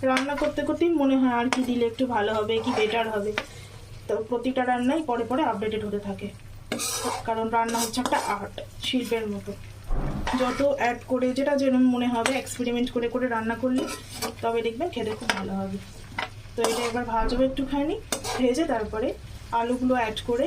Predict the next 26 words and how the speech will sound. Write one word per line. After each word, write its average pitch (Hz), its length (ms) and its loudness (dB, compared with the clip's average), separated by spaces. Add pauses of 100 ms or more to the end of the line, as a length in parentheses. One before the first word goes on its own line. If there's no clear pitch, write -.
(140)
না, 262 120 4
আলু 247 220 4
অ্যাড 285 200 4
করার 294 260 4
আগে 285 240 2 (460)
ওই 262 160 6 (240)
টমেটো 262 340 6
যে 294 180 2
পেস্ট 269 200 4
করে 302 160 2
রেখেছিলাম 302 520 2
ঠিক 320 140 2 (100)
আগের 254 280 2 (160)
ভিডিওটার 262 420 4
মতোই 277 360 2 (520)
সেই 240 160 0 (140)
পেস্টটা 233 360 0
দিয়ে 254 260 0
আর 226 200 0
একটু 220 160 -4
নাড়াচাড়া 233 600 0
করে 285 160 -2
ভালো 214 280 -2
করে 226 260 -2
কষিয়ে 208 480 0
নিয়ে 226 180 0